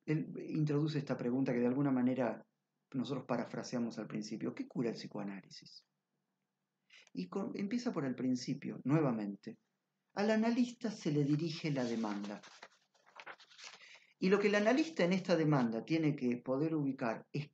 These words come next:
qué le demanda el sujeto.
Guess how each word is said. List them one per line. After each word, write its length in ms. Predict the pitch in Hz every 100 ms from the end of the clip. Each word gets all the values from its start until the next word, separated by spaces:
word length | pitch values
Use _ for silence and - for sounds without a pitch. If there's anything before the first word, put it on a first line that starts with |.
| -
qué 220 | 226 208
le 340 | 196 156 143
demanda 680 | 127 131 123 110 104 101 104 - _ -
el 100 | 110
sujeto. 500 | - 104 104 -